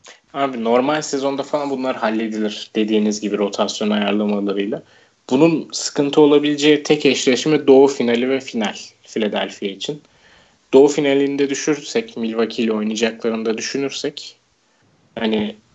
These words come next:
şu an Antetokounmpo ile Al Horford'un eşleşmesi bana inanılmaz kötü bir eşleşme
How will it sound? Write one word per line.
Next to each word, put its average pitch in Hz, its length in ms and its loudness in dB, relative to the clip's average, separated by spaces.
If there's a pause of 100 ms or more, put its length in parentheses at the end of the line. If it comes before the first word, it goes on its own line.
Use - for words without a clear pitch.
(240)
şu - 200 -2
an 117 320 0 (380)
Antetokounmpo 135 960 4
ile 131 140 6
Al 120 300 0
Horford'un 127 680 -2
eşleşmesi 120 840 -2
bana 131 200 2
inanılmaz 127 720 -2
kötü 123 320 0
bir - 340 -6
eşleşme 117 680 -2